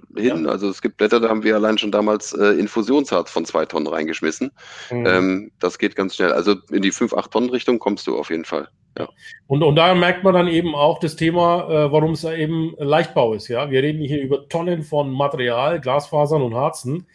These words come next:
Speaker 2: und was, äh, noch in diesen Sparcaps eben reingeht. Und, äh, jedes Kilo, äh, oder <laughs> jede,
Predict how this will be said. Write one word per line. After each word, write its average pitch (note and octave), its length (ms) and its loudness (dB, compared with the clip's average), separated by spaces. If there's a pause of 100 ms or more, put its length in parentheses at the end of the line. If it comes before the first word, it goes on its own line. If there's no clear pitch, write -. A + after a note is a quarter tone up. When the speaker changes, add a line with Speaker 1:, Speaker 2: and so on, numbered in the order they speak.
(400)
Speaker 2:
und C3+ 160 0
was, C#3+ 160 4
äh, C#3 380 4
noch C#3+ 200 -2
in C#3+ 120 0
diesen C3 260 -4
Sparcaps C#3+ 640 0
eben B2 220 -2
reingeht. A#2+ 520 -2
Und, C3 400 -6
äh, B2+ 220 0
jedes C3+ 540 2 (400)
Kilo, E3 520 6
äh, C3+ 240 6
oder C3+ 260 2
<laughs> - 180 -4
jede, F3+ 380 0